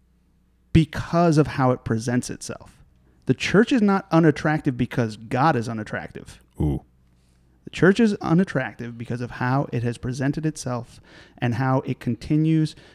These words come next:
Speaker 1: to refuse to update or change or adjust. And, and that, I think, is, is the real problem. And instead of blaming,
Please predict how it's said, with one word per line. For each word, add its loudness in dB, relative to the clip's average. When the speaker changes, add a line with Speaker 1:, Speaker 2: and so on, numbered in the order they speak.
Speaker 1:
to 2
refuse 4
to 4
update -2
or -6
change -2
or 0
adjust. -2
And, -4
and -6
that, 2
I 0
think, 2
is, -2
is -6
the 0
real -2
problem. -8
And -4
instead -4
of 0
blaming, 2